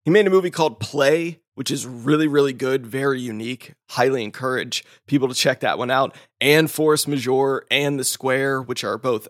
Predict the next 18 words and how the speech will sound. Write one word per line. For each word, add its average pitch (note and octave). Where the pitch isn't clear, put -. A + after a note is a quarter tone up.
absolutely A2+
outrageous. A#2+
Triangle G3
of C3
Sadness D3
is C3
his C3
best -
movie C3+
yet A#2
to -
me. A2
It, A2+
it D3
is C3+
a D3
hilarious C3+
takedown B2+